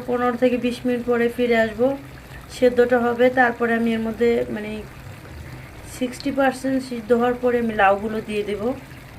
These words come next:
তো মাংসটা মোটামুটি কষানো হয়ে গিয়েছে, এখন আমি বড় বড় টুকরো করে লাউগুলো দিয়ে দেব।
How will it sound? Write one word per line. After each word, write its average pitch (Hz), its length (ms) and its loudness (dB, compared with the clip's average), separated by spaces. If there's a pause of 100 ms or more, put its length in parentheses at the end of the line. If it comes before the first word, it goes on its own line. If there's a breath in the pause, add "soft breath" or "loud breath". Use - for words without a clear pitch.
(640)
তো - 140 -8
মাংসটা 254 500 2
মোটামুটি 262 560 2
কষানো 247 420 2
হয়ে 240 200 2
গিয়েছে, 233 360 0
এখন 233 280 -2
আমি 226 200 0
বড় 220 260 0
বড় 220 200 -2
টুকরো 233 240 -4
করে 220 200 -2
লাউগুলো 208 440 -2 (840)
দিয়ে 214 200 0
দেব। 190 160 -4